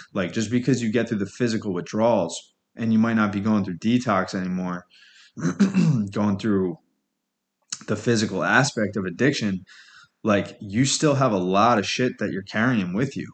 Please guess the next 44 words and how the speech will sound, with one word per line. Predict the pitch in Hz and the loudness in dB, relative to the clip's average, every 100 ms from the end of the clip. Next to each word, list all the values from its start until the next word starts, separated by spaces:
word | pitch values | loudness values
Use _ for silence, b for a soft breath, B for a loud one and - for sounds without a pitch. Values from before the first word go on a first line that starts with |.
| _ _ - | _ _ -4
You | 104 | -2
still | 104 151 135 117 - - _ - | 2 2 2 0 -6 -16 _ -12
have | - 120 127 117 | -2 2 4 4
all | 107 | 2
the | 104 | 2
memories, | 104 113 107 92 | 2 4 2 0
all | 107 104 | 0 0
the | |
traumas | 98 - 104 113 110 95 | -2 -4 -2 0 0 0
of | 98 | -4
addiction | 95 101 110 - 95 | -4 -4 -4 -4 -4
and | 90 | -4
all | 113 120 | -2 -2
the | 110 | -2
things | 113 104 | 0 0
that | 98 - | 0 -4
came | 120 110 | -2 -2
before | 92 - 110 120 113 | -2 -6 -6 -4 -4
that. | 80 69 - B B B B | -4 -8 -14 B B B B
That's | - 110 139 | 0 2 2
the | 113 | 0
real | 101 104 80 | 2 0 -2
problem | 80 110 98 | -2 0 0
here. | 85 65 67 B B B B - | -4 -10 -12 B B B B -8
W-, | 107 113 107 98 | -6 -4 -6 -6
you | 110 | 0
know, | 110 95 | 0 0
we're | 113 139 | 0 0
spiritual | - - 135 120 107 80 | 0 2 4 4 0 -2
beings. | 101 110 95 - - | 0 2 0 -4 -6
There, | 104 107 98 | -2 -2 0
there's | 110 110 101 - | 2 2 0 -2
things | 120 120 | 0 0
going | 113 104 98 | 0 0 2
on | 104 104 | 0 0
underneath | 90 110 104 101 | 0 0 2 0
the | 95 | -4
surface. | - 101 98 - | -4 -2 -2 -6
There | 98 | -6
are | 92 | -4
reasons | 95 107 98 95 85 | -2 0 0 -2 -4
why | 85 92 95 92 | -6 -2 -2 -2
we | 90 82 | -6 -8
use. | 90 90 73 - - | -10 -10 -10 -16 -20